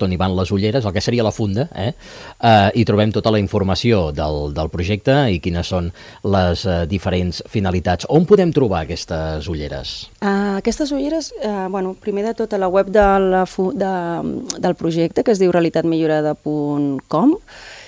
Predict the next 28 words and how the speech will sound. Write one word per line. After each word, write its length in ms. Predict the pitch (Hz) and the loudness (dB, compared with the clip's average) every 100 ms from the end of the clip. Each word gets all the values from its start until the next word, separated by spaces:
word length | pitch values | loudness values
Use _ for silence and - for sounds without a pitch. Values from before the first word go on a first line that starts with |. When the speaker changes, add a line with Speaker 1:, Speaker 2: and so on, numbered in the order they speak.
| - _ | -20 _
Speaker 2:
i, 140 | - 196 | 0 2
a 60 | 190 | 2
més 160 | 220 | 2
a 80 | 254 | 2
més, 240 | 262 254 - | 0 0 -2
també 220 | 226 202 247 | -2 0 0
hi 140 | 220 | 0
ha 20 | 202 | 0
moltíssimes 960 | 202 - 202 175 214 202 233 226 214 202 | -2 -2 -2 -2 -2 0 2 2 0 0
botigues, 600 | 196 202 190 190 196 190 - - | 0 0 2 4 2 0 -8 -6
comerços, 880 | 196 190 180 180 - 190 185 185 - | -2 0 0 -2 -4 -2 0 0 -2
eh, 460 | 196 165 156 151 139 - | -2 -2 -2 -4 -8 -6
i 80 | 180 | -2
sobretot 400 | 190 175 175 175 | 0 0 0 0
d'aquí 240 | 196 202 180 | 0 2 2
d'Olot 500 | 175 165 165 165 - - | 4 4 4 2 -2 -2
i 80 | |
en 160 | 170 175 | 0 0
general 320 | 165 160 165 | 0 0 0
de 80 | 165 | 0
la 140 | 165 165 | 0 -2
comarca 480 | 165 160 165 208 | -4 -4 -2 -2
que, 160 | 196 170 156 147 - | 0 -2 -2 -4 -8
que 80 | - | -6
encara 320 | 165 160 160 | -2 0 0
les 220 | 147 139 - | 0 -4 0
tenen. 400 | 170 214 277 311 - - - - | 2 4 4 2 -2 -20 -20 -10
Eh, 400 | - 160 156 151 | -4 -2 0 0